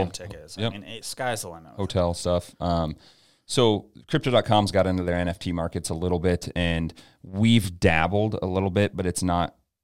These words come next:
Speaker 2: again, this, this is very new to us as well. And so they have a few different pro-, projects, the Chronos Chimps, um, Loaded Lions. I was hoping to win one of those. I don't know if they've done it yet. The V V S moles that are associated with V V S Finance.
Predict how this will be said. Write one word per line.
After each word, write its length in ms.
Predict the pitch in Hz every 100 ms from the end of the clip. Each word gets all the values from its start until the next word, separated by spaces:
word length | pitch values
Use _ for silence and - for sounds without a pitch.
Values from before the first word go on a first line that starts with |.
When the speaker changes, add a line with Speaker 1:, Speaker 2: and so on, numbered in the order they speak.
| -
Speaker 2:
again, 320 | 90 104 73
this, 220 | 80 -
this 240 | - 90 87
is 100 | 80
very 220 | 87 82
new 180 | 82 82
to 200 | - 78
us 200 | 78 -
as 140 | 82
well. 420 | - 95 92 82 85
And 100 | 90
so 300 | - 92 87 - - - - -
they 140 | 107
have 180 | 101 92
a 40 | 92
few 180 | 101
different 240 | 92 92 -
pro-, 320 | 92 87 90
projects, 600 | - - 92 85 87 87
the 100 | -
Chronos 400 | - 92 92 87
Chimps, 480 | - 123 127 - 98 - _ -
um, 580 | 87 85 80 80 80 - _
Loaded 380 | 90 98 98 90
Lions. 480 | 92 92 101 98 - -
I 40 |
was 120 | 78
hoping 260 | - 87 87
to 60 | 82
win 240 | 87 87
one 120 | 87
of 60 | 85
those. 240 | 92 98
I 60 | 85
don't 100 | 85
know 80 | 82
if 80 |
they've 140 | - 78
done 160 | 87
it 80 | 87
yet. 260 | 87 90 - - - - -
The 80 | 92
V 160 | 101
V 140 | 98 95
S 120 | 87
moles 540 | 98 95 95 90 - -
that 200 | 90 87
are 160 | 87 87
associated 460 | 87 90 - 87
with 120 | 82 85
V 160 | 87
V 100 | 82
S 120 | 78 -
Finance. 540 | 110 107 107 104 -